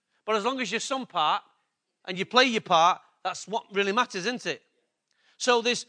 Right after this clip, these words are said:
revolutionary kingdom message began hitting everyone and everywhere, the ears of the people, and it began to bombard the cultures, it began to bombard the religious system, it began to bombard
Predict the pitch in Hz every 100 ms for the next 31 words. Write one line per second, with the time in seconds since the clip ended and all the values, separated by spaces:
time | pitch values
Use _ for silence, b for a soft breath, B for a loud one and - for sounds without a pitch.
0 | - 190 294 285 294 - 240 233 269 277
1 | 240 220 247 254 196 180 - b - 185
2 | 214 190 - 233 190 156 _ _ _ _
3 | _ 226 269 226 220 180 185 185 202 185
4 | 214 208 190 151 - _ _ _ _ _
5 | 165 214 262 214 226 190 233 220 190 139
6 | b b b 202 208 202 247 262 - 233
7 | 175 - _ - 247 262 226 226 214 -
8 | - 240 240 175 202 147 165 175 185 214
9 | - 147 226 233 180 233 226 208 196 226
10 | 190 196 - 196 175 - 147 b b -
11 | 165 170 226 240 214 151 233 220 220 214
12 | 202